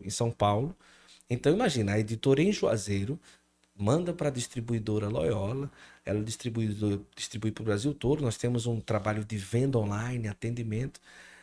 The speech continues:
E graças a Deus, deu muito certo,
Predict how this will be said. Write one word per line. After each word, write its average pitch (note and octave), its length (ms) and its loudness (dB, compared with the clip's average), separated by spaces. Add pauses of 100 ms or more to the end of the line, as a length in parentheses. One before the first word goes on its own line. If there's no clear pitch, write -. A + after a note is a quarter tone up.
(160)
E - 80 -6
graças C#3 520 -2
a G3+ 80 2
Deus, B2+ 680 4 (600)
deu C3 140 4
muito C#3 460 4
certo, - 560 -4